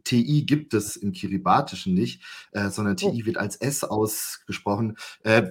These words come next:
Speaker 1: wusste ich auch nicht, musste ich auch lernen, bin ich auch in ein Fettnäpfchen getreten, weil ich die ganze Zeit den vom Präsidenten Taneti Mamau gesprochen hab, aber heißt eigentlich Tannes.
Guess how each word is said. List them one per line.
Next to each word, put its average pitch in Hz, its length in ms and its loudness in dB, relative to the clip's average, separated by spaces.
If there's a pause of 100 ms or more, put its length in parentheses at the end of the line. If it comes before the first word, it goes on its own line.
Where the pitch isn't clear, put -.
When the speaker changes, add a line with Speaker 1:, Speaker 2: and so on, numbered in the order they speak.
Speaker 1:
wusste 180 320 8
ich 175 100 6
auch 175 200 8
nicht, 185 380 4
musste 147 360 0
ich 147 120 0
auch 139 160 2
lernen, 151 420 2 (200)
bin - 100 -2
ich 143 120 -2
auch 127 160 2
in 135 80 -2
ein 127 80 -4
Fettnäpfchen 135 560 -2
getreten, 127 440 -2
weil 117 120 4
ich 117 80 0
die 107 100 -8
ganze 117 260 -4
Zeit 113 260 -2
den 110 260 -2
vom 104 180 -8
Präsidenten 117 800 0 (340)
Taneti 143 720 2
Mamau 120 520 4
gesprochen 151 560 0
hab, 156 240 0
aber 110 200 0
heißt 120 220 0
eigentlich 120 240 -4
Tannes. 117 540 0